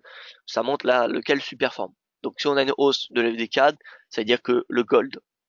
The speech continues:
le cours de l'or, superforme le pétrole. Euh, voilà. Alors, l'A U D quatre. Donc là, on peut voir que l'A U D se reprend à la baisse après avoir atteint la parité.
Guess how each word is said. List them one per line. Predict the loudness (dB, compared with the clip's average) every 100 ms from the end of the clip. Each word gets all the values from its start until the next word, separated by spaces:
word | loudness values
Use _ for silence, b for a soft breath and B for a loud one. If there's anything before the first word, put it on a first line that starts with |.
| -12
le | -10
cours | -6
de | 0
l'or, | 2 2
superforme | 0 -4 -4 -2 0 -2 -2
le | -8
pétrole. | -8 -10 -10 -12 _ B B B B B B -8
Euh, | -4 -2 -2 -4 -6 -8 -10 -4
voilà. | -4 -4 _ _ _ _ _ _ _ _ _ _ _ _ _ -2
Alors, | -2 -2 -10 _ _ _ -2
l'A | 2
U | 2
D | 2
quatre. | 0 -4 -4 _ _ _ _ _ _ _ _ _ -18
Donc | -2
là, | -2
on |
peut | 0
voir | 0 2 0
que | -4
l'A | -6
U | 0
D | -2 -2 _ _ _ _ _ _ _ _ _ _ _ _ _ -20 _
se | -20 -6 -2
reprend | -2 0 0
à |
la | 0 2
baisse | 0 -2 -6
après | -8 -4
avoir | -4 0 0
atteint | -2 -4 -8 _
la | -4 -2
parité. | -2 -4 -4 -6 -6